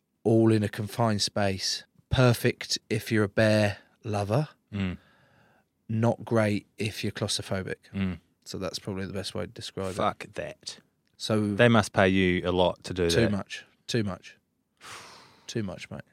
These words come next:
Speaker 2: Fuck that. <laughs> Fuck that. Um, has it changed much over the years? Like, you, 'cause you've been propping for a while now. Is it the, the, the scrum, like, how's it changed for you? Is it getting easier, or is it
Speaker 1: I'd say it's safer. It's safer now.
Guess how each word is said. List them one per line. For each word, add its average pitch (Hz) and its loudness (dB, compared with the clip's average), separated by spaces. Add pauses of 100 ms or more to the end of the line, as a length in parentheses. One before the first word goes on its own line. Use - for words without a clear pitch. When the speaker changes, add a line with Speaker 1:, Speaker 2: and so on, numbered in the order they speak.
Speaker 2:
Fuck - -14
that. 87 -12 (200)
<laughs> 762 -12
Fuck - -10
that. 85 -8 (1160)
Um, 135 0 (360)
has 143 0
it - 0
changed 147 2
much - -2
over 180 6
the 180 0
years? 247 -2
Like, 135 -2
you, 123 -6
'cause - -10
you've 131 -4
been 139 -4
propping 92 -4
for - -8
a 92 -2
while 113 2
now. 147 0
Is 131 0
it - -2
the, 110 -2
the, 104 -2
the 104 -4
scrum, 113 0 (180)
like, 92 -4
how's 113 2
it 98 -16
changed 107 -6
for 90 -8
you? - -12 (460)
Is 110 0
it 120 2
getting 139 4
easier, 135 2
or 113 2
is 101 -2
it 104 -2 (260)
Speaker 1:
I'd 147 6
say 165 6
it's 113 0
safer. 120 2 (280)
It's - -4
safer 123 0
now. 101 -4